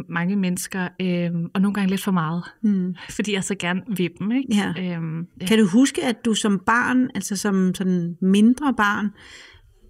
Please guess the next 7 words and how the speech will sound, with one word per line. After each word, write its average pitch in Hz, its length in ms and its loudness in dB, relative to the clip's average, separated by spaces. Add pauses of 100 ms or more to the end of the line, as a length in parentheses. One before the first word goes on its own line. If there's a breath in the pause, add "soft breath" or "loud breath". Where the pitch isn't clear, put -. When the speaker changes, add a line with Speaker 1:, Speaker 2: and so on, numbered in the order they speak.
(280)
Speaker 2:
registrerede, 247 840 2
at - 200 -2
din 208 120 4
mor 208 240 4
var 240 200 0
anderledes, 220 920 0
når 202 260 4